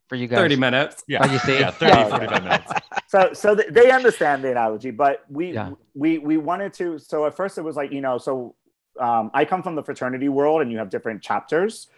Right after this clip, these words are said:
Speaker 4: So, you know,
Speaker 3: Mm.
Speaker 4: when we called our chapter, and we even have a different logo for our chapter, it's Proud South Florida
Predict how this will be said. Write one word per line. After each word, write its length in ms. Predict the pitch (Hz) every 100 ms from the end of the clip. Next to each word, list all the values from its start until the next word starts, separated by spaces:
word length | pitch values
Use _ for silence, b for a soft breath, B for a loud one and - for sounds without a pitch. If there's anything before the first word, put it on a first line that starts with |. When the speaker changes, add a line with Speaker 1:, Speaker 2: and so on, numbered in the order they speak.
| b 87 98
Speaker 4:
So, 200 | 95 151
you 160 | 151
know, 100 | 151
Speaker 3:
Mm. 40 | 143
Speaker 4:
when 80 |
we 100 | 139
called 200 | 135 147
our 80 | 139
chapter, 280 | 123 151 147
and 60 | 127
we 80 |
even 140 | 123 123
have 140 | 123
a 60 | 113
different 280 | 107 120 120
logo 240 | 127 123
for 120 | 113 110
our 60 |
chapter, 320 | 98 104 -
it's 100 | 101
Proud 380 | - - 117 110
South 260 | - 104 -
Florida 460 | 120 95 85 87